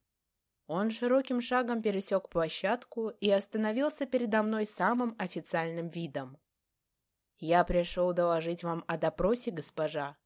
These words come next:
чужим голосом сказал маг. «Когда я понял, что вы не спите, то подумал, что вам захочется получить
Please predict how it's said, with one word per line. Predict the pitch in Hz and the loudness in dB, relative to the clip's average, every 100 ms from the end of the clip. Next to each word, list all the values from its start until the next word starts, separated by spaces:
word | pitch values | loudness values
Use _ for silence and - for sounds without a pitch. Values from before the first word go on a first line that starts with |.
| _ | _
чужим | - 170 170 170 | -6 -2 -2 -4
голосом | 165 190 262 262 254 | 0 2 2 0 -6
сказал | - 226 208 202 | -2 0 4 2
маг. | 214 175 147 - _ _ _ _ _ _ _ _ _ _ _ _ | 2 -2 -4 -16 _ _ _ _ _ _ _ _ _ _ _ _
«Когда | - 196 175 180 | -4 -2 2 2
я | 180 185 | 4 2
понял, | 190 208 220 190 | 0 -2 0 -2
что | - 180 | -2 -2
вы | 180 | -2
не | 196 | -4
спите, | 180 - 185 202 208 | -4 -6 -4 -4 -4
то | 185 | -2
подумал, | 175 175 165 165 170 | 2 2 2 -4 -6
что | 165 - 170 | -8 -4 0
вам | 170 | 0
захочется | 170 170 - 180 180 175 170 | 2 -2 0 -4 -4 -6 -6
получить | 170 165 - 170 175 | -4 -4 -4 -6 -6